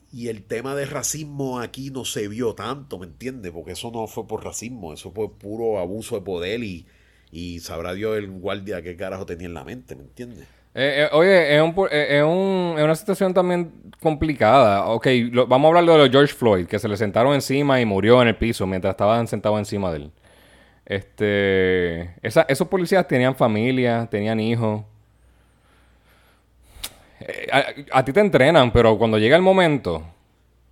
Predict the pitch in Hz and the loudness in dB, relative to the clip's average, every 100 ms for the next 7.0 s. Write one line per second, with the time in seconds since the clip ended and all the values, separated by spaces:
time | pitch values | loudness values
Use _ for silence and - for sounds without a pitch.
0 | _ _ _ _ _ _ _ _ 117 123 | _ _ _ _ _ _ _ _ -2 2
1 | 143 160 165 170 156 160 156 151 156 165 | 4 4 8 6 6 2 4 4 6 6
2 | 135 101 101 110 - 113 107 107 135 139 | 6 4 2 -4 -10 -6 -2 -2 -2 -2
3 | 135 - 139 139 87 80 85 92 104 139 | -2 0 0 0 -4 -6 -12 -10 -2 0
4 | 160 160 139 73 76 85 113 123 107 151 | 2 0 0 -4 -10 -4 -2 -2 -4 -8
5 | - 80 _ _ _ _ _ _ _ - | -10 -16 _ _ _ _ _ _ _ -4
6 | 107 107 117 175 180 180 175 143 98 82 | 0 2 2 2 2 4 2 0 -2 -8